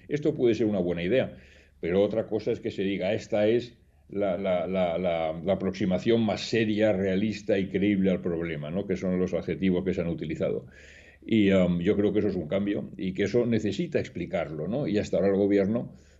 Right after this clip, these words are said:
pues desgraciadamente no ha sido capaz de hacerlo y eso explica, pues, que la clase política le haya dado la espalda y que mañana cuando Álvarez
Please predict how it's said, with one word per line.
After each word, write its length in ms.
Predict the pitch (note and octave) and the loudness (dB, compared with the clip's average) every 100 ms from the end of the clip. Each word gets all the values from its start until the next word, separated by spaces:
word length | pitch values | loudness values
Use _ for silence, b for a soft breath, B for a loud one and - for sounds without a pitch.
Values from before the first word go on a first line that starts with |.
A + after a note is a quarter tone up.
| _ | _
pues 180 | F#2+ F2 | -4 0
desgraciadamente 680 | E2+ F2 G2 G2 G#2+ A2+ D#3 | 0 0 2 2 2 0 0
no 80 | |
ha 40 | A#2+ | 0
sido 240 | G#2+ - | 0 0
capaz 240 | - E2+ D#2+ | -2 -4 -4
de 80 | |
hacerlo 420 | D#2 C#3 D#3 A#2+ E2+ | 0 0 2 0 -2
y 160 | E2 | -4
eso 160 | F#2+ F#2+ | -4 -4
explica, 440 | - G#2 F#2+ A2 | -4 -2 0 0
pues, 160 | F#2 G2+ | -2 -4
que 100 | E2 | -4
la 100 | - | -4
clase 240 | F2+ E2+ | -2 -2
política 540 | F#2 F2+ F2+ G#2+ G#2 F#2+ | -2 0 0 0 2 2
le 80 | F2+ | 2
haya 160 | E2+ | 2
dado 160 | E2 D2+ | 0 -2
la 80 | B1+ | -2
espalda 400 | - B2 F#2 - B B | 0 2 0 -4 B B
y 80 | A2+ | -2
que 100 | G#2+ | 0
mañana 440 | F2+ A2+ A2 G2 | 0 0 0 -2
cuando 200 | F#2+ F#2 | -2 -2
Álvarez 460 | E2 G2 G#2 F2+ | 0 0 0 -2